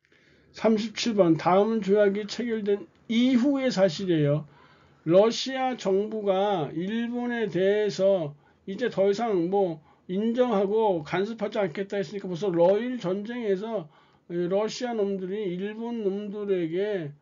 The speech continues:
비참하게 깨져-, 깨진 이후의 상황이에요. 이렇게 깨진 이후에 포츠머스 조약을 체결하게 돼요. 천구백오 년에. 이제 조선은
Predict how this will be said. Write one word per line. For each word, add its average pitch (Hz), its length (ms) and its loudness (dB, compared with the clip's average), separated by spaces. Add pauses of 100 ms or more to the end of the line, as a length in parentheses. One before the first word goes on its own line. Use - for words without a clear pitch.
(380)
비참하게 196 800 -2
깨져-, 240 500 -6
깨진 262 360 -8
이후의 240 640 -4
상황이에요. 185 720 -2
이렇게 175 240 -4
깨진 240 520 -8 (300)
이후에 220 580 -4 (360)
포츠머스 262 1000 -6
조약을 202 420 0
체결하게 208 600 -4
돼요. 175 180 -4
천구백오 185 720 -4
년에. 160 500 -2 (420)
이제 190 560 -4 (920)
조선은 214 760 0